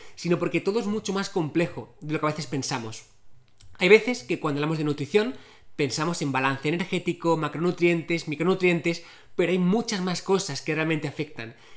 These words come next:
y que tenemos que entender para que realmente nos demos cuenta de por qué mejoramos o por qué no mejoramos cuando vamos al gimnasio, buscamos un objetivo, etcétera.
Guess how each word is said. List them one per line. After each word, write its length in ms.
y 80
que 80
tenemos 200
que 80
entender 400
para 200
que 80
realmente 280
nos 120
demos 180
cuenta 240
de 100
por 200
qué 80
mejoramos 480
o 40
por 140
qué 80
no 80
mejoramos 600
cuando 180
vamos 220
al 60
gimnasio, 560
buscamos 340
un 80
objetivo, 640
etcétera. 460